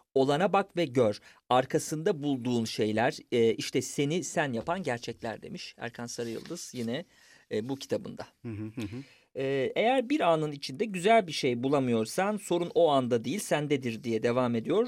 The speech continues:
Speaker 1: "Bir daha bak ve görmeye çalış. Mutlaka ama mutlaka bir şeyler yakalayabilirsin."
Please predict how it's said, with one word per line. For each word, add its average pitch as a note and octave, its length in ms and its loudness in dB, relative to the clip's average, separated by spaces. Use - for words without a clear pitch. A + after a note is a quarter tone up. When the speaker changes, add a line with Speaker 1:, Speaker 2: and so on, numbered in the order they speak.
Speaker 1:
"Bir F3 280 -2
daha B2+ 300 0
bak - 420 0
ve E3 80 4
görmeye B2+ 440 2
çalış. G#3 380 -4
Mutlaka C#3 520 -2
ama C3+ 200 -2
mutlaka D#3+ 560 -4
bir D3+ 60 -10
şeyler B2 320 -6
yakalayabilirsin." B2+ 760 -6